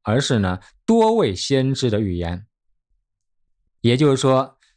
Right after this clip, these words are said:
这是很多的先知整体性所预言的结果。所以因此呢，我们在一位先知上，我们是找不到的，必须要结合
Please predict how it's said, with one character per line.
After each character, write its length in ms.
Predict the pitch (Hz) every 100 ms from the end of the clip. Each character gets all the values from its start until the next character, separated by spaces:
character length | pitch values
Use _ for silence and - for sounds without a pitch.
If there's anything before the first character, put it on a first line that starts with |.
| -
这 80 | 190
是 80 |
很 500 | 185 - 127 107 98
多 240 | 123 226 233
的 280 | 143 98 -
先 340 | - 131 127
知 380 | 131 127 127 147 _ _ - - -
整 340 | - 123 180 226
体 300 | - 110 98
性 400 | - 190 117 - -
所 340 | - 110 110
预 280 | - 196 107
言 240 | 98 95 107
的 140 | 98
结 300 | 92 95 101
果。 320 | 101 87 82 _ _ _ _ _ _ _ _ _ -
所 120 | 180
以 140 | 151
因 180 | 147 165
此 160 | 175 101
呢， 120 | 92
我 100 | 92
们 180 | 90 107
在 300 | 117 98 - _ -
一 120 | 117
位 160 | 202 151
先 180 | 135
知 120 | 127 127
上， 280 | 101 90 _ -
我 80 |
们 120 | 110 123
是 80 |
找 200 | 110 101
不 120 | - 110
到 280 | 151 98
的， 180 | 95 90 _ _ _ _ _ _ _ _ - _ -
必 200 | 254 180
须 280 | - - 190
要 200 | 165 110
结 320 | - 113 127
合 420 | 131 104 95 113